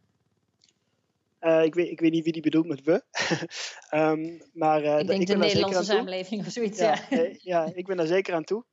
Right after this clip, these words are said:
Speaker 1: Ehm, maar ik zoek dat toch ergens anders dan, dan, eh, dan in het rellen. Maar ik denk dat, eh, ik snap wat er achter de vraag zit. Hij zijn het niet gewoon, eh, jongeren die zich vervelen en die daarom maar, eh, de boel gaan slopen? Nee, eh, nogmaals,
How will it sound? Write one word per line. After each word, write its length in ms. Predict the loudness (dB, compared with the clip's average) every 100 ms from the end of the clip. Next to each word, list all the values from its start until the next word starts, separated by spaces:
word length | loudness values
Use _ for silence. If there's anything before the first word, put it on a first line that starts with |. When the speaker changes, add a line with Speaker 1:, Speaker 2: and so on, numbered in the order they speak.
| _
Speaker 1:
Ehm, 460 | 0 4 4 2 -4 -14 -18
maar 200 | -10 -6
ik 100 | -6
zoek 160 | -6 -6
dat 120 | -4
toch 180 | -2 -2
ergens 180 | -2 -2
anders 220 | -2 -2
dan, 280 | -4 -4 -4
dan, 300 | -4 -4 -6
eh, 200 | -6 -2
dan 120 | -2
in 60 | 0
het 120 | 2
rellen. 240 | 2 2
Maar 100 | 0
ik 80 | 0
denk 140 | 2
dat, 220 | 0 -2 -12 -10
eh, 220 | 0 2 2
ik 240 | -4 -6
snap 160 | -4 -2
wat 100 | -2
er 60 | -4
achter 180 | -4
de 60 | -8
vraag 260 | -4 -6 -4
zit. 140 | -4
Hij 120 | -2
zijn 140 | 0 0
het 100 | 0
niet 140 | -4
gewoon, 340 | -2 -2 -2
eh, 200 | -4 0
jongeren 320 | 2 2 2 2
die 120 | 2
zich 220 | 0 -4
vervelen 500 | -2 4 4 4 0
en 180 | -4 -4
die 140 | 0
daarom 240 | 2 0 0
maar, 240 | -4 -2 -2 -2 -4 -6
eh, 100 | -8
de 60 | -6
boel 120 | -6
gaan 100 | -6
slopen? 360 | -4 -4 -4 -6 -10 -2
Nee, 180 | 2 2
eh, 380 | 4 4 4 0 -12 -18 -18 _ -14
nogmaals, 380 | -4 -2 2 0